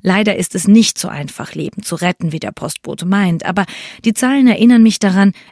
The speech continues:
immer das Naheliegende zu tun. Wenn die Bibel vom Nächsten redet, dann meint sie immer, das ist der, der gerade in mein Leben tritt und vor mir steht. Da kann ich etwas tun, zuhören, helfen oder einfach nur einen Kaffee kochen. Und mag es noch so wenig sein, vielleicht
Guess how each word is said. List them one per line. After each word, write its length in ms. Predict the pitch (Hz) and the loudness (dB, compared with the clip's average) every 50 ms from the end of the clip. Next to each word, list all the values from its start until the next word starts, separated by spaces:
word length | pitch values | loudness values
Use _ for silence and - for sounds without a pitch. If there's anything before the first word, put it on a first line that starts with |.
| _ | _
immer 240 | - 208 208 202 196 | 2 4 4 4 4
das 240 | 185 196 185 - - | 4 2 0 0 -2
Naheliegende 720 | 175 170 175 170 165 170 151 143 156 156 - - - - | -2 -2 0 -2 -2 -4 -6 -8 -10 -10 -10 -10 -12 -12
zu 180 | - - - - | -12 -12 -12 -12
tun. 340 | - - - - - - - - | -12 -12 -12 -12 -12 -14 -12 -10
Wenn 140 | - - | -8 -6
die 100 | 180 196 185 | -6 -4 -2
Bibel 300 | 175 240 277 285 277 226 | -2 -2 0 0 0 0
vom 200 | - - 170 160 | 0 0 -2 0
Nächsten 600 | 156 160 170 196 247 269 - - - - 240 233 | 0 0 -2 -2 -2 -2 -2 -4 0 2 2 4
redet, 380 | 214 220 226 233 202 220 202 - - - - - - _ - | 4 4 4 4 4 2 0 -2 -8 -20 -20 -20 -18 _ 0
dann 120 | 208 214 | 4 4
meint 260 | 214 208 208 220 226 | 6 6 6 4 2
sie 120 | - - - | 0 -2 0
immer, 300 | - 247 254 247 247 247 220 _ _ _ _ _ _ | 2 6 6 6 6 4 0 _ _ _ _ _ _
das 180 | - 185 175 - | -4 -4 -4 -2
ist 240 | 170 160 - - - | -4 -4 -2 0 2
der, 260 | 196 190 190 185 175 - - | 2 2 2 0 -4 -6 -6
der 120 | - 180 170 | -4 -4 -2
gerade 460 | 180 165 139 151 160 160 165 - 175 | -2 -4 -4 -4 -4 -4 -4 -4 -2
in 120 | - 165 | -2 -2
mein 160 | 156 151 156 | -2 -2 -2
Leben 320 | 160 156 170 175 175 180 175 | -2 0 0 2 2 0 0
tritt 300 | - 156 170 165 - - | -2 -4 -8 -8 -10 -6
und 180 | - - 202 202 | -4 -2 -2 -2
vor 220 | - - 165 156 | -4 -6 -8 -6
mir 160 | 147 143 143 | -6 -6 -8
steht. 420 | 143 - - - 104 - - - - _ _ _ - - - - - - | -8 -8 -8 -10 -12 -14 -14 -18 -20 _ _ _ -20 -20 -20 -20 -10 -6
Da 100 | - 190 | -6 -4
kann 180 | - - 247 247 | 0 2 2 2
ich 100 | 240 - | 2 2
etwas 300 | - - 202 196 - - | -2 -4 -4 -4 -4 -6
tun, 340 | - - 233 190 165 - _ _ | -4 -2 0 0 0 -2 _ _
zuhören, 440 | - - 233 233 202 180 165 151 151 | -6 0 2 2 4 4 2 0 0
helfen 440 | 156 180 196 208 226 214 - - 170 | 0 2 2 2 2 0 0 -2 -4
oder 160 | 165 165 175 | -2 -4 -4
einfach 320 | - - 190 196 - 196 175 | -2 0 0 0 -2 0 0
nur 140 | 190 196 | 0 0
einen 160 | 185 190 185 175 | 2 0 0 -2
Kaffee 280 | - 202 185 - 165 | -2 -6 -6 -6 -10
kochen. 380 | - - - - - - 170 165 _ _ _ _ _ - - - - | -10 -10 -10 -12 -10 -10 -12 -14 _ _ _ _ _ -20 -20 -14 -10
Und 160 | - 185 - | -6 0 2
mag 220 | 214 196 202 - | 2 2 2 0
es 140 | 208 190 - | -2 0 2
noch 160 | 202 208 196 | 2 2 2
so 200 | - - 202 185 | 0 -2 -2 0
wenig 320 | 170 170 156 156 143 - - | 0 0 0 0 -2 -4 -8
sein, 300 | - - - - 185 180 | -8 -8 -8 -8 -10 -8
vielleicht 400 | - - 190 185 196 214 - - | -4 0 0 2 2 0 -2 -6